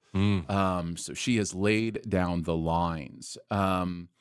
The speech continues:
Speaker 2: then the next, uh, the next moment, uh, I have labeled, "Where's your compassion? Nowhere you can get at it." Uh, <laughs>
Speaker 1: I'm
Speaker 2: I think
Speaker 1: glad
Speaker 2: it's
Speaker 1: you
Speaker 2: one
Speaker 1: did that, 'cause I was about to bring that line up.
Speaker 2: <clears throat> That line is so good.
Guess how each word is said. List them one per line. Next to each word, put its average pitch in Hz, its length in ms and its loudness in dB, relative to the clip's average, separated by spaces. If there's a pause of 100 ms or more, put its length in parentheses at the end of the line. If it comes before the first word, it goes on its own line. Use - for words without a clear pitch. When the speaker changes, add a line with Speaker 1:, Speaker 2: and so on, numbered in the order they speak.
(680)
Speaker 2:
then 147 580 2
the 131 160 2
next, - 580 -2
uh, 127 360 2
the 117 120 0
next 135 220 -2
moment, 127 460 0
uh, 101 360 4
I 107 80 2
have 107 200 2
labeled, 104 340 2
"Where's 104 260 2
your 110 120 0
compassion? 110 640 2
Nowhere 107 280 4
you 107 200 4
can 98 180 0
get 98 200 4
at 123 180 2
it." - 280 -8 (140)
Uh, 104 760 4
<laughs> - 60 2
Speaker 1:
I'm 135 80 6 (280)
Speaker 2:
I 180 40 8
think 165 100 6
Speaker 1:
glad 151 200 6
Speaker 2:
it's 127 60 2
Speaker 1:
you 143 40 2
Speaker 2:
one 127 40 4
Speaker 1:
did 120 120 2
that, 101 200 2
'cause 113 140 2
I 139 140 2
was 127 180 4
about 101 200 2
to 98 80 -2
bring 90 160 4
that 85 180 4
line 85 240 4
up. 87 220 0
Speaker 2:
<clears throat> 185 400 0
That 151 140 2
line 147 180 4
is 131 120 0
so 135 320 0
good. 113 380 0